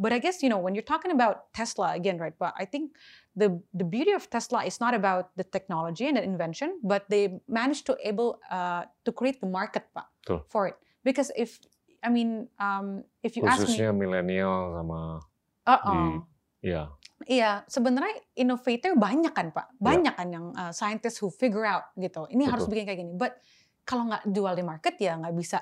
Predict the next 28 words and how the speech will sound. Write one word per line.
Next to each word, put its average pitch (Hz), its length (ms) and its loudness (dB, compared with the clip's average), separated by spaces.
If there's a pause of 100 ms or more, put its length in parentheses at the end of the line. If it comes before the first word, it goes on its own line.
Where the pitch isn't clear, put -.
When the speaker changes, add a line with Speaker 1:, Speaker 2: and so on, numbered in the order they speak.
Speaker 1:
juga 247 460 4
<laughs> 190 100 -2
gitu 208 120 0
kan, 240 280 6
Pak, 247 200 6
sebenarnya 269 600 8 (120)
hal 254 240 10
gitu. 196 200 -2
Speaker 2:
Oke. 92 440 -4
Speaker 1:
So 262 200 4
this 311 200 0
is 453 120 -2
also 277 240 4
our 269 400 6 (120)
biggest 196 440 2
homework 254 480 4
gitu, 185 200 0
Pak. 180 200 6
Speaker 2:
Iya. 92 160 0
Speaker 1:
The 233 80 2
technology 302 560 2
is - 200 -2
there. 190 360 2 (400)
Uh, 180 480 -2
but 220 160 2
how 302 240 0
do 320 80 0
you 311 80 0